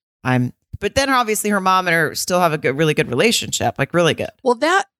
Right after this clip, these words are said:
Speaker 2: that made me feel better, 'cause I think we learned that she emancipated,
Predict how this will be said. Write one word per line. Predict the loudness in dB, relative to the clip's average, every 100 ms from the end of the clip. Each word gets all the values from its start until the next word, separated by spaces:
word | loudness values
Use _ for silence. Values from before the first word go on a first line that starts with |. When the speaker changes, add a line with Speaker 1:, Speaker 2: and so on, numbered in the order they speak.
| _ -2
Speaker 2:
that | -2
made | 0 0
me | 2 0
feel | 0 0 2
better, | 0 0 -2
'cause | -2 -2 0
I | 0
think | -2 0
we | 0
learned | 0 0 2 2 0 0
that | -2 0
she | 0 0 0 0 -2
emancipated, | 0 2 2 0 0 2 2 2 0